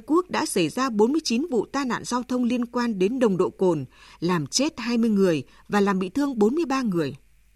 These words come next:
Còn theo thống kê của Tổ chức Y tế Thế giới, tai nạn giao thông hàng năm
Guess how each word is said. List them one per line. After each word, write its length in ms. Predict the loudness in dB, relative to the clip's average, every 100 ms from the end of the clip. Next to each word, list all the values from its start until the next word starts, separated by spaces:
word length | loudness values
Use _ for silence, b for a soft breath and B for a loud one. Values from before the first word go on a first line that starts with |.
| _ _ _ _ _ _
Còn 300 | 0 0 -2
theo 240 | -4 -2 -2
thống 240 | -2 -4
kê 280 | 0 2 2
của 280 | 2 0 0
Tổ 280 | 2 0 0
chức 200 | -4 -4
Y 100 | -4
tế 160 | -4
Thế 180 | -2 -4
giới, 380 | 0 0 0 -4 b b b b -2
tai 100 | 0
nạn 200 | 0 -2
giao 200 | -4 -4
thông 260 | -2 -2
hàng 340 | -2 -4 -4 -2
năm 220 | -2